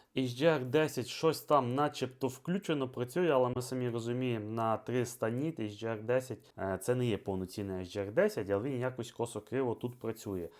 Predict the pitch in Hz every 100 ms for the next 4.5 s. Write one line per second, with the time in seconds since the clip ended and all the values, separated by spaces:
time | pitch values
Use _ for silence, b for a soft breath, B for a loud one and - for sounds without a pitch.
0 | - 151 156 - 147 113 - 135 135 139
1 | 131 107 98 131 123 110 117 117 120 -
2 | 190 143 101 110 123 120 113 110 95 120
3 | 104 98 98 - 101 90 87 85 98 175
4 | 160 - 156 151 151